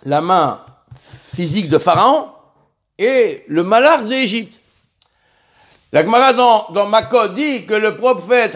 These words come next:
Habakkuk, il a, a établi les six cent treize mitzvot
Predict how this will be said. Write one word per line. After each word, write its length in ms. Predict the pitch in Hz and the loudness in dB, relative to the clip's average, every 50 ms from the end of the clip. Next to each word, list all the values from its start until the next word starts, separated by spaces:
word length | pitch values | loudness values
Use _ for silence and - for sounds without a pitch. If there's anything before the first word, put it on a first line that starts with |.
| 143 | -2
Habakkuk, 880 | - 208 220 185 180 240 254 247 247 - 330 311 294 269 240 208 - - - - _ _ _ _ | 0 2 2 2 2 0 -2 -2 -2 -4 -2 0 2 2 0 0 -2 -8 -16 -20 _ _ _ _
il 240 | - 160 202 226 240 | -8 -6 -4 0 2
a, 300 | 247 240 233 214 190 - - - _ _ _ _ - | 2 2 2 0 -4 -6 -12 -16 _ _ _ _ -2
a 200 | 190 190 214 233 | 2 2 2 2
établi 520 | 247 - 269 269 262 240 269 262 247 220 | 0 0 0 0 0 0 -2 -4 -4 -2
les 180 | 202 202 208 196 | 0 0 0 -2
six 240 | - - 269 269 | -2 -4 -6 -6
cent 280 | 202 - 240 240 226 214 | -4 -2 -2 -2 -2 -2
treize 420 | 170 175 214 202 185 175 156 143 180 | -4 -2 -2 0 0 -2 -4 -4 -4
mitzvot 840 | 208 233 247 202 180 214 233 254 285 302 294 269 254 247 240 240 | -4 -2 -2 -4 -4 -4 0 2 2 2 4 2 2 0 0 -2